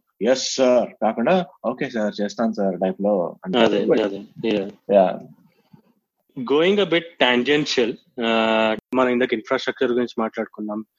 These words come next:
Speaker 2: ఫెసిలిటీస్ గురించి మాట్లాడుకున్నాం. I think one thing that I really loved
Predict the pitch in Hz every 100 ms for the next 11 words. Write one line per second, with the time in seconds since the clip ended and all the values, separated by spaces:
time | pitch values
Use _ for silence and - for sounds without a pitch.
0 | - - - 113 - 123 135 123 120 113
1 | - 104 104 101 104 113 - - - -
2 | 127 127 143 120 143 151 180 175 147 147
3 | 139 131 131 120 120 135 147 139 113 110
4 | 120 139 120